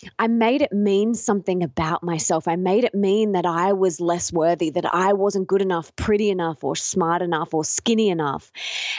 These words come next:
And in that industry, you are openly compared to other people out loud. You know, casting agents or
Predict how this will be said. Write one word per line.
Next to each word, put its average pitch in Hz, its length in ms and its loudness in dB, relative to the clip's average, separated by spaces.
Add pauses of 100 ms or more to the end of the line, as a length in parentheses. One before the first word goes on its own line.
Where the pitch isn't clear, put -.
And 254 400 0
in 370 240 4
that 269 220 2
industry, 202 800 0 (380)
you 277 200 2
are 262 220 0
openly 226 640 0
compared 170 680 -2
to 175 240 0
other 160 220 -2
people 156 640 -2 (420)
out 226 240 -2
loud. 151 480 -2
You 214 160 2
know, 185 220 2
casting 247 540 -2
agents 208 460 0
or 170 300 2